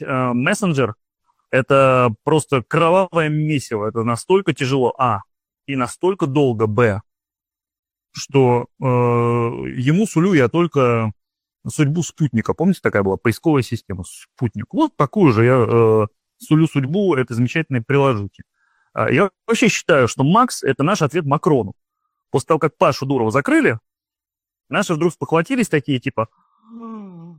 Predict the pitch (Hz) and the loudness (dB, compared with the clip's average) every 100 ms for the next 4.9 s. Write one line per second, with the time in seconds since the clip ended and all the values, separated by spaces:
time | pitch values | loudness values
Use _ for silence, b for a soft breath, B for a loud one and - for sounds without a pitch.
0 | _ _ _ 107 110 254 269 165 131 120 | _ _ _ -6 2 4 4 4 4 2
1 | 156 190 170 190 190 165 - 165 135 135 | 2 2 0 0 2 0 2 0 0 0
2 | 180 185 214 170 127 123 127 139 117 110 | 0 0 -2 -4 -6 -6 -2 0 2 0
3 | 101 127 202 165 180 165 - - 151 190 | -2 0 0 -2 -4 -6 -8 -6 -2 0
4 | 156 - 113 110 113 214 254 127 | -2 -2 -4 -4 -2 0 2 0